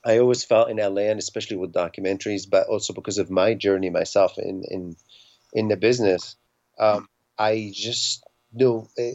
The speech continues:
it's like it was very difficult, and I was almost, like, on the outside in a sense, I felt.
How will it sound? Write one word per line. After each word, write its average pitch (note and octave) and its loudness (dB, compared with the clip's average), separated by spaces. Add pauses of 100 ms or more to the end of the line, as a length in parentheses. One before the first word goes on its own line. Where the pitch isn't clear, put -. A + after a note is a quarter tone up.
it's - -4
like G#2 2
it B2 -4
was A2+ -2
very A2+ 4
difficult, A#2+ -2 (280)
and G#2 -2
I G#2 0
was G2+ -10
almost, A2 0
like, G2+ -2
on G2+ -4
the G2+ 0
outside G2+ 2
in D3+ 0
a D3 0
sense, D#3 0
I D#3+ 2
felt. - 0